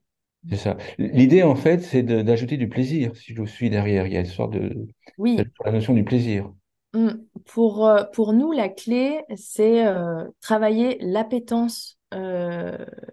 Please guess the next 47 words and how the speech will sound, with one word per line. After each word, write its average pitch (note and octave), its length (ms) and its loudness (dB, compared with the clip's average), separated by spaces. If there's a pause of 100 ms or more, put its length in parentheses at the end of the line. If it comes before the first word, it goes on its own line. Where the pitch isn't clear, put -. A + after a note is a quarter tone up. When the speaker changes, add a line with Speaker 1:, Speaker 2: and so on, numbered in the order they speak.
(260)
Speaker 2:
l'appétence A3+ 560 0
du G3 120 -8
patient G#3+ 580 -4
et F#3+ 100 -8
faire G#3 180 -2
en G3+ 40 -2
sorte A3+ 200 -8
qu'il G3 160 -4
ait F#3 40 -2
envie F3+ 220 -6
de F3+ 260 -6
manger. G3 320 -8 (1120)
Si - 180 -4
on C#4+ 120 0
arrive C4+ 240 0
à G#3+ 80 2
faire G3 260 -4
manger A#3+ 340 -2
les C4 140 -2
gens A#3+ 340 -6
et F#3+ 100 -8
qu'ils F#3 180 -12
ne F#3 80 -6
se F#3 160 -8
rendent F3+ 280 -4
pas C4 140 -2
compte C#4+ 380 -6 (560)
qu'ils A#3+ 240 2
mangent A#3 320 2
avec, F3+ 280 -2 (100)
qu'ils G#3 100 -2
mangent A3+ 180 2
des G#3 80 -4
choses A#3+ 300 -2
qui G3+ 80 -10
sont - 320 -6
enrichies A#3 580 -2 (240)
et F#3+ 80 -10
qui G3+ 140 -10
vont G#3 100 -4
du G#3 100 -2
coup A#3+ 140 0
prendre B3+ 300 -4
en A#3+ 80 -2
charge A#3 240 -4
leur F#3 120 -4
pathologie, G#3 600 -2